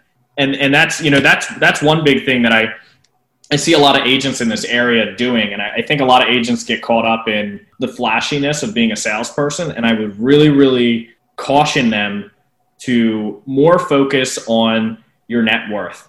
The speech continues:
You know, if you've been in real estate for less than two, three years, you, you probably shouldn't have a Mercedes, a B M W, and a million dollar house, uh, just so you know.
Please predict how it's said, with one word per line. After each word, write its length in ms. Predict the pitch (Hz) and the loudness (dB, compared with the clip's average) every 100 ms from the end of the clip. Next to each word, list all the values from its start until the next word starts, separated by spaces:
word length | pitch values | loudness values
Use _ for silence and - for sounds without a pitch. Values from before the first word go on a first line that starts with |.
| _ - | _ -6
You 100 | 107 | -4
know, 80 | |
if 120 | 104 123 | -2 -2
you've 200 | 117 117 | -2 2
been 200 | 143 135 | 4 4
in 300 | 127 120 113 | 2 2 2
real 180 | 123 | 0
estate 460 | 123 - 120 120 - | 0 0 0 -2 -4
for 160 | 110 101 | -6 -4
less 340 | 113 135 - | -4 -4 -4
than 200 | 117 113 | -2 -2
two, 200 | - 139 | 2 2
three 260 | 135 127 113 | 2 -2 0
years, 640 | 117 120 123 123 - _ 110 | 0 0 -2 -6 -14 _ -8
you, 140 | 113 | -6
you 180 | 110 107 | -6 -4
probably 320 | 127 120 123 | 0 0 0
shouldn't 320 | 117 117 117 | -2 -2 0
have 200 | 117 113 | 0 0
a 40 | 107 | -2
Mercedes, 560 | 107 - 107 104 101 | -4 -2 -2 -2 -4
a 60 | 104 | -4
B 180 | 101 101 | -2 -2
M 120 | 98 | -2
W, 420 | 101 98 98 98 | -2 -2 -4 -6
and 80 | 95 | -6
a 40 | |
million 300 | 98 101 95 | -4 -4 -4
dollar 320 | 95 92 92 | -4 -4 -2
house, 540 | 95 87 85 - - _ _ - | -2 -4 -6 -10 -12 _ _ -8
uh, 180 | 98 95 | -6 -2
just 280 | - - - | -2 0 0
so 60 | |
you 140 | 104 98 | -2 -2
know. 240 | 90 | -6